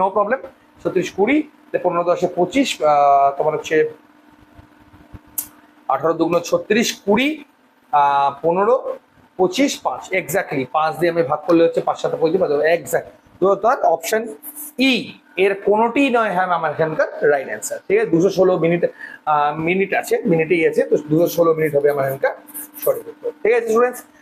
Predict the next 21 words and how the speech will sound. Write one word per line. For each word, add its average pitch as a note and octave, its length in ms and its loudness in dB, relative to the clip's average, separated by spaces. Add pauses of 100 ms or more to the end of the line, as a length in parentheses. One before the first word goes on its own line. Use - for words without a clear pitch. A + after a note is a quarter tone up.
(240)
Very, C#4 240 2
very D4 200 2
important C4 340 2
ও B3+ 120 0
ক্রুশিয়াল C4 340 2
অঙ্ক। A#3+ 200 -2 (200)
এই A#3+ 80 4
অঙ্কগুলো A#3 380 2
তোমরা A3+ 220 2
কিন্তু A3 240 -2
অবশ্যই G3 460 2
পরীক্ষার G3+ 300 2
হলে A3 100 4
দেখতে G3 340 0
পাবে, G#3+ 140 2 (460)
তো - 100 0
এই F3+ 60 4
নিয়ে G#3 140 4
কোনো G#3+ 180 4
ডাউট E3+ 340 0
নেই। A#3 140 2